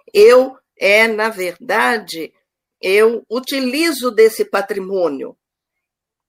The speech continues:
E aí ele vem dizendo que nós encontramos, porém, olhos diferentes em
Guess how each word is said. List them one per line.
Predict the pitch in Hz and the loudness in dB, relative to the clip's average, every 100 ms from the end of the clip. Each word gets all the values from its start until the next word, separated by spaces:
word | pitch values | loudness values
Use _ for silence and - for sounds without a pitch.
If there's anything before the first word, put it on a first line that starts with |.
| _ _ _ _ _ _ _ - | _ _ _ _ _ _ _ -6
E | 165 | 0
aí | 180 208 311 330 | 2 2 2 2
ele | 240 214 | 0 0
vem | 202 185 | -4 -4
dizendo | 175 170 160 170 135 139 135 _ _ _ _ - | -10 -14 -4 -4 -4 -8 -14 _ _ _ _ -8
que | 185 | -4
nós | 190 247 277 254 | 0 2 2 -2
encontramos, | 208 - 170 175 _ 233 302 302 190 151 139 - - _ _ _ _ _ _ | -8 -6 -8 -8 _ 0 2 0 -4 -8 -10 -16 -20 _ _ _ _ _ _
porém, | - 233 226 277 285 | 0 4 4 2 0
olhos | 262 277 277 294 | 0 0 -4 -10
diferentes | - 302 - 302 269 262 285 269 - 165 156 - - _ _ _ _ _ | -14 -16 -6 -2 0 0 -4 -12 -16 -14 -16 -18 -20 _ _ _ _ _
em | 214 262 269 | 0 0 0